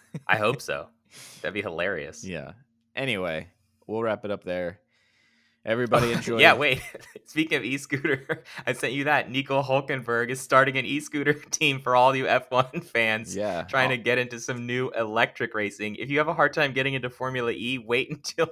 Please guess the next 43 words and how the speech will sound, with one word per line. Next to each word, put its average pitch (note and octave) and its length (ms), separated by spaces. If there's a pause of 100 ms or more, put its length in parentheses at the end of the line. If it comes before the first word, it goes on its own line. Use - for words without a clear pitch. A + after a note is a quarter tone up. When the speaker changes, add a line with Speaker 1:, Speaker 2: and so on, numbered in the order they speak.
Speaker 2:
you D#3 280
try B2+ 420 (140)
e-scooter. A#2+ 640
I G2+ 80
bet A#2+ 220
that's A#2 200
gonna A#2 180
be A#2 240
even A2+ 300
more G#2 300 (100)
riveting. - 400 (180)
Speaker 1:
Can G#2 140
we, C3+ 220
can - 220
we, A#2 380
can G#2+ 120
we A#2+ 80
do, D3 80
like, E3+ 160
a B2+ 40
live D#2 380
stream F2+ 320
of D#2+ 120
an D#2 120
e-scooter D#2+ 640
race D#2+ 460 (100)
and C#2 220
just, D2 360 (120)
like, D2 260
make D#2+ 140
Speaker 2:
Just - 120
Speaker 1:
it, C#3+ 60
like, - 40
Speaker 2:
our C#3 40
Speaker 1:
a A#2+ 40
drinking G#2 180
Speaker 2:
reactions. E2+ 220 (340)
Speaker 1:
game? G2 120
Like, E2+ 240
just, G2 260
Speaker 2:
<laughs> - 20
Yeah. G2 40
Speaker 1:
like, F2 300